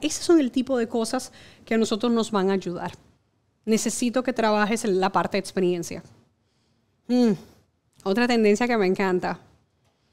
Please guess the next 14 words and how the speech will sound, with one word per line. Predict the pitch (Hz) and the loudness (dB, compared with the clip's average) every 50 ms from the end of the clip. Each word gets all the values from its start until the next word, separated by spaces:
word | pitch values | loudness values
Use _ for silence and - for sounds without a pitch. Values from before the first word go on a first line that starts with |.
| _ - - - _ - | _ -20 -20 -18 _ -4
Reempacar | 214 220 254 285 285 285 269 - 277 262 - 269 262 269 285 | 0 2 4 6 6 6 6 4 2 2 2 2 2 4 4
de | 330 | 2
forma | 330 - - 247 247 269 277 294 | 2 2 0 0 2 2 2 0
estratégica | - - 277 226 220 - 226 214 214 247 - 262 247 | 0 0 0 0 0 0 -2 -2 -2 -2 0 0 0
lo | 247 233 | 0 0
que | - 208 | -2 0
nosotros | 196 196 190 - 202 190 220 254 233 233 | 0 0 0 -2 -4 -4 -2 -2 -2 0
vendemos | 240 202 196 190 208 208 214 240 339 370 - - - - - - - - - - _ _ _ | 0 0 2 2 2 0 0 0 -2 -4 -8 -12 -20 -20 -20 -20 -20 -20 -20 -20 _ _ _
para | - 226 226 220 226 220 | -2 0 2 4 4 2
hacer | 220 - - - 233 - - 240 233 | 2 0 0 -2 -2 0 0 0 0
esta | 247 - - 262 | 0 0 0 0
parte | - 226 226 - 269 247 | 2 0 0 0 0 0
de | 233 220 220 220 - - - | 2 0 0 -2 -6 -6 -2
premiumización. | 262 262 254 277 - - - - - - _ _ - 240 240 247 254 262 262 269 294 - - _ _ _ _ - 233 247 262 277 339 - - - - 247 254 254 - - - - - 226 214 190 180 165 170 | 0 0 0 0 -2 -8 -18 -20 -20 -20 _ _ 2 2 4 4 2 2 0 -2 -6 -10 -16 _ _ _ _ -4 -2 0 0 -2 -4 -6 -6 -2 2 2 2 2 0 -6 -8 -2 0 2 2 2 0 -2 -6